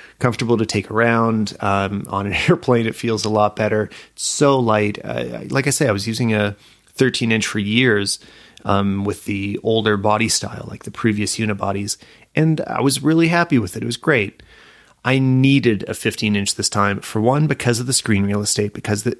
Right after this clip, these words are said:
it turns out laptop is the, is my primary computer. It's where I get most of my work done. So I need as much screen as I can. I actually had a seventeen inch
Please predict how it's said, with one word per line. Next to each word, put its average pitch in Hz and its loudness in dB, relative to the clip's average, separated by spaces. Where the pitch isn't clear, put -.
it 123 -4
turns 139 2
out 101 0
laptop 104 -2
is 101 -2
the, 104 -4
is 113 -4
my 110 2
primary 107 0
computer. - -8
It's - -10
where 113 -4
I - -6
get 110 -4
most 120 2
of - -2
my 117 4
work 107 0
done. 104 -4
So 113 0
I 110 2
need 110 0
as 110 2
much - 0
screen 120 2
as 107 2
I 107 2
can. 110 -8
I - -2
actually - 0
had 120 0
a 101 -2
seventeen 113 -2
inch - -6